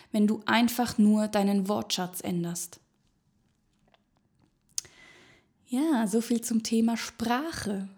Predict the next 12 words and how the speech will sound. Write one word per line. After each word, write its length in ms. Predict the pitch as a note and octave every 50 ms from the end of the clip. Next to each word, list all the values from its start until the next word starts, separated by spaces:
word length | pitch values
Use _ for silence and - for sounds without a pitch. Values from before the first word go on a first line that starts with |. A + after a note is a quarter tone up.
| _ _ - - - -
<laughs> 40 | A#3+ A3 G#3+ A3+ - - _ _ _ _ - - - - - - - - _ _ _ -
Ähm, 540 | - G3+ G3+ G3+ G3 G3 G3 G3 G3+ G#3 - - - - _ _ _ _ _ _ _ _ _ _ _ _ _ - - -
ich 200 | - G#3+ - -
glaube 280 | - A#3 B3+ C4+ A#3+ A3+
nämlich 280 | A3 A3 G#3+ G#3 G#3
tatsächlich, 520 | - G#3+ G#3 G#3 - A3+ A3+ - G#3+ G3+ -
dass 200 | G#3+ G3 G3 -
das 320 | G#3 G3 - - - -
wirklich 720 | - F#3 F#3 F#3+ F#3+ G#3+ A#3 B3 A#3+ - A#3 G3+ - - - _ _
unterschätzt 680 | A3 G#3 G#3 G#3 G3+ - - A3+ A#3+ - - - - -
wird, 220 | G3+ G3 G3+ -
beziehungsweise 840 | - - - - A3+ A3+ A3+ G#3 G#3 G3+ G3+ G3+ G3+ G3+ G3 G3